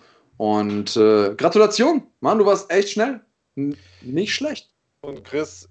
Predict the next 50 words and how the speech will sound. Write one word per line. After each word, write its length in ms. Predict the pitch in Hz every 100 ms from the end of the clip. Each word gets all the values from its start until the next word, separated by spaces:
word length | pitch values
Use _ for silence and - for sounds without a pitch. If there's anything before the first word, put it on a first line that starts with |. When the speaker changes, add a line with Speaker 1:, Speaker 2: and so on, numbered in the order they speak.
| _ _ -
Speaker 2:
ist 140 | 151 127
nicht 140 | 135
schlimm, 180 | - 135
dass 140 | 131
du 80 | 127
dir 60 | 113
die 100 | 107
Tickets 240 | 131 123
schon 120 | 131
gekauft 380 | 113 110 117 123
hast, 280 | 113 117 -
weil 360 | 107 110 110 104
du 120 | 107
kennst 200 | 117 113
es 120 | 110
ja, 100 | 120
der 100 | 107
Kraniotakis 540 | 101 110 101 110 107
verschickt 320 | - 104 120 -
die 60 |
Scheiße 320 | 101 113 104
eh 100 | 107
nicht 240 | 123 123 113
oder 180 | 110 107
erst 200 | 117 113
ein 60 |
halbes 260 | 110 110 123
Jahr 100 | 104
später. 420 | - 123 131 117
Von 140 | 123 123
daher, 200 | 127 - -
<laughs> 140 | -
zumindest 380 | - 165 175 175
für 100 | 170
die 100 | 147
ersten 320 | 135 151 -
Events 300 | 147 139 123
hast 180 | 143 127
du 40 |
dann 160 | 123 120
zumindest 400 | 120 117 120 -
ein 60 | 101
Backup. 420 | 101 101 87 _ _ - - -
Ne? 160 | 117 156
Ist 140 | 117
ja 100 | 104
auch 100 | 110
nicht 120 | 127 -
<laughs> 0 |
verkehrt. 520 | 143 - 190 -